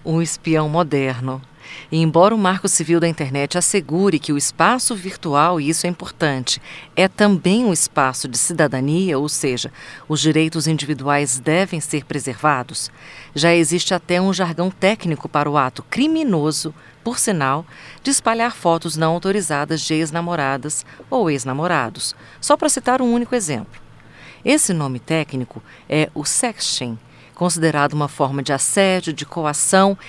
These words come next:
em que alguém é levado a enviar imagens que serão disseminadas depois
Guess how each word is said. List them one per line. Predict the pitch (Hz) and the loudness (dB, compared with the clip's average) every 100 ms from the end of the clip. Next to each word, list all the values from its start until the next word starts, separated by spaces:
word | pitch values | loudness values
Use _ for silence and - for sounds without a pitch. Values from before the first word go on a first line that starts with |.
| - | -10
em | - | -4
que | 156 - 151 - | -4 -2 -2 4
alguém | 226 277 202 185 175 214 285 - - - | 4 4 2 4 4 2 0 -10 -20 -8
é | - | 0
levado | 254 262 165 143 131 139 | 2 2 2 0 0 -2
a | |
enviar | 139 123 139 127 127 | -4 -4 -4 -4 -2
imagens | 143 143 180 202 214 220 - | 0 0 0 0 0 -2 -2
que | 202 | -4
serão | - 175 160 | -2 0 0
disseminadas | 156 - 160 143 135 131 120 | -2 -4 -4 -2 -4 -4 -2
depois | - - 170 151 113 | -4 -2 -4 -4 -6